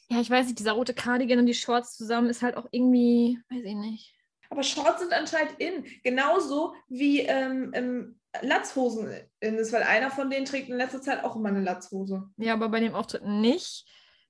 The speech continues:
Speaker 1: Ähm,
Speaker 2: Nee.
Speaker 1: J K und sein Polunder ist, also ich weiß nicht, Polunder sind einfach nicht mein Kleidungsstück.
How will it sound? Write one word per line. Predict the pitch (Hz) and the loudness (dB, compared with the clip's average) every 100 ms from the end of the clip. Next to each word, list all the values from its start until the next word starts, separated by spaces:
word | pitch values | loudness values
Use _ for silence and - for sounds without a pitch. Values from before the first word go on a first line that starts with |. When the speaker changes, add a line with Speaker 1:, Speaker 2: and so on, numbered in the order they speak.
| - | 0
Speaker 1:
Ähm, | 240 247 240 240 233 _ _ _ 220 | 4 6 6 4 0 _ _ _ -12
Speaker 2:
Nee. | 214 214 214 - _ 277 | -8 -8 -10 -18 _ -2
Speaker 1:
J | 254 269 | 4 4
K | 269 294 269 | 4 2 2
und | 262 | 2
sein | 277 269 | 2 0
Polunder | - 269 277 285 277 247 | 0 0 0 2 0 0
ist, | 262 - - _ _ _ _ - | -4 -8 -16 _ _ _ _ -4
also | 262 285 | -2 -2
ich | 247 | -2
weiß | 277 277 | -2 -2
nicht, | 269 | -8
Polunder | - 294 311 339 349 | 0 2 2 0 0
sind | 294 - | -2 0
einfach | 247 277 311 - | 0 0 -6 -10
nicht | 302 339 311 | -10 -10 -6
mein | 302 320 | -6 -6
Kleidungsstück. | 311 294 302 311 - - 330 339 - | -2 0 0 -2 -8 -6 -6 -6 -12